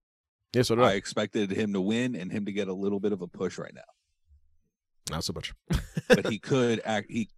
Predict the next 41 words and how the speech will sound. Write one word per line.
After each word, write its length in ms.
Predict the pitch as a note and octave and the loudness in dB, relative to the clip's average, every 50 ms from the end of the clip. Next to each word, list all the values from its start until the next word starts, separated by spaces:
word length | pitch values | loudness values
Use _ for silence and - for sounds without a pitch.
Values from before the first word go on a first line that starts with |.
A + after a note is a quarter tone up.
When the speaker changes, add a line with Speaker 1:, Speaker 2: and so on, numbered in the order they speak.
| - A#2 - - | -8 -8 -6 -4
Speaker 2:
in 220 | A#2 A#2+ A#2 G#2 | -4 -2 -2 -4
theory, 400 | - - - C3+ B2 A#2+ A2+ G2+ | -4 -4 -4 -2 0 0 0 -2
he 160 | F#2 A2+ G#2+ G2 | -2 -4 -6 -8
could 480 | - - - B2 A2 A2 G#2 F#2 F2+ - _ | -8 -10 -6 -4 -4 -2 -4 -4 -8 -12 _
Speaker 1:
He 100 | - G3+ | -6 -4
can 40 | F3+ | 0
still 0 | |
Speaker 2:
still 200 | - - G2 F2+ | 4 4 6 6
Speaker 1:
win. 160 | A2 A2+ E2 | 6 6 4
Speaker 2:
get 100 | F2 - | 2 -2
a 40 | - | -10
push. 320 | - F2+ D#2 - - - | -14 -16 -16 -8 2 4
Speaker 1:
Yeah, 140 | C#3 F#2 D#2 | 4 4 4
no, 100 | D#2 D#2+ | 2 -2
he, 140 | F#2 G#2+ A2+ | -2 -2 0
I 20 | |
mean, 80 | - A2+ | 0 0
he 60 | A2+ | 0
can 40 | - | 2
still 120 | - C3 G#2+ | 2 2 2
get 80 | G#2+ | 2
a 60 | F#2+ - | 0 2
push. 200 | - A2+ G2 F#2+ | 0 0 0 0
He, 120 | F2+ F#2 | -2 -2
he's, 280 | - A2+ A2 G2+ - - | 0 0 0 0 0 0
he 140 | - A#2+ | 2 2
can 100 | B2 C#3 | 4 2
still 180 | A#2+ - - - | 4 4 6 6
win 160 | F#2+ A#2+ C3+ F#2+ | 8 8 6 6
this. 240 | C3 D#3+ - - | 4 0 0 0
Speaker 2:
That's 180 | - A#2 A#2+ - | 0 -2 -2 -2
what 100 | D#3+ D3+ | -2 -2
I 60 | D3+ | -2
like 220 | C3+ C3 C3 C3+ C3+ | -2 -4 -4 -4 -4
about 200 | C3 B2 A#2 - | -2 -2 -2 0
this, 200 | A#2 G2 - - _ _ | -2 -4 -4 -6 _ _
this 140 | - G#2+ G2 | -6 -6 -6
tournament. 480 | - - A#2 B2 C3+ C3 G#2 F2+ E2+ D#2+ | -6 -4 -2 0 0 0 0 0 -2 -2
It's 140 | F#2+ F#2+ - | -4 -4 -2
just 240 | A2 G2+ - - | -4 -4 -4 -2
like, 240 | G#2+ G#2+ G2+ F#2+ E2+ | -2 0 0 0 -2